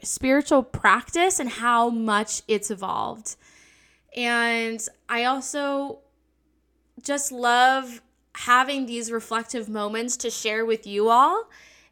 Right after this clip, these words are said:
and to really just keep it real and to let you know that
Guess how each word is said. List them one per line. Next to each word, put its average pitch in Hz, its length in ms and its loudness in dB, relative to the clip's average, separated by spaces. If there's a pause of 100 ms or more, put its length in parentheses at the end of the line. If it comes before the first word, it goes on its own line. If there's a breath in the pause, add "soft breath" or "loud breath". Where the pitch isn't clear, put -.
(140)
and 233 680 2 (160)
to - 120 -12
really 277 280 -4
just 415 260 0
keep 302 240 -4
it 349 180 -2
real 233 640 -2
and 269 300 0
to 277 160 -8
let 262 200 0
you 311 120 -6
know 254 400 2
that 214 480 2